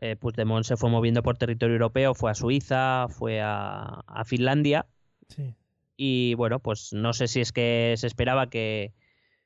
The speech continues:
Speaker 1: que Llarena no fuese a, a reactivar la euroorden en ningún momento, que le pilló mal momento, que se confió demasiado, no lo sé.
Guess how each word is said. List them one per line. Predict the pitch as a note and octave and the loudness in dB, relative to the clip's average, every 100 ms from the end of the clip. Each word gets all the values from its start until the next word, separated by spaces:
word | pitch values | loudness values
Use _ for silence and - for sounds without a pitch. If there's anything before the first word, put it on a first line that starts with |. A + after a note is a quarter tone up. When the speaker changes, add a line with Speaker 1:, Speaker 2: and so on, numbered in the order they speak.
| _ _ _ - - | _ _ _ -18 -4
Speaker 1:
que | C3 | 0
Llarena | A#2+ A#2+ C3+ C3+ | 2 2 2 2
no | C3+ B2+ | 0 0
fuese | C#3 C3+ B2+ C3+ C3 | 0 0 0 0 2
a, | B2+ B2+ B2 | 2 2 0
a | - | -2
reactivar | B2+ B2+ B2 C3+ C3 | -2 -4 -4 -2 0
la | C3 | 2
euroorden | C3 C3 C3 C3 | 2 2 2 0
en | B2+ | -2
ningún | B2+ B2+ | -2 0
momento, | B2+ C#3+ E3+ E3 E3+ | 0 0 0 0 0
que | C#3+ | 0
le | B2 | -2
pilló | A#2+ B2+ | -2 0
mal | B2+ | 0
momento, | B2+ C3+ D#3 D#3+ | 0 0 -2 -2
que | C#3+ | -4
se | C#3 | -2
confió | A#2+ A2+ B2 | -2 0 0
demasiado, | B2+ B2+ B2 C3+ D3 | 2 0 -2 0 0
no | C3+ A2+ | 2 2
lo | G#2 | 0
sé. | - G#2+ | -2 -12